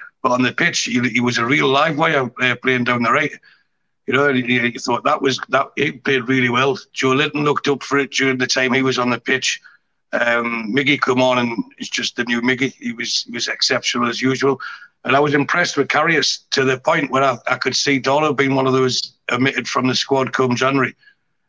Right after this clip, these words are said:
And Karius, we've all discussed that one game could have defined his career, that, that mishap he had against Real Madrid in the Champions League final.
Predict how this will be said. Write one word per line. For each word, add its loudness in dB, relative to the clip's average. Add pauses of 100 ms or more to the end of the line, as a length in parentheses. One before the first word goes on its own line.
(180)
And 0
Karius, 0 (240)
we've -2
all 2
discussed -2
that 0 (640)
one 2
game 2 (500)
could 0
have -4
defined 0
his 0 (100)
career, 0
that, -2 (560)
that -2
mishap 0
he 2
had 2
against -2
Real 2
Madrid 0
in 2
the 0
Champions -4
League -2
final. -2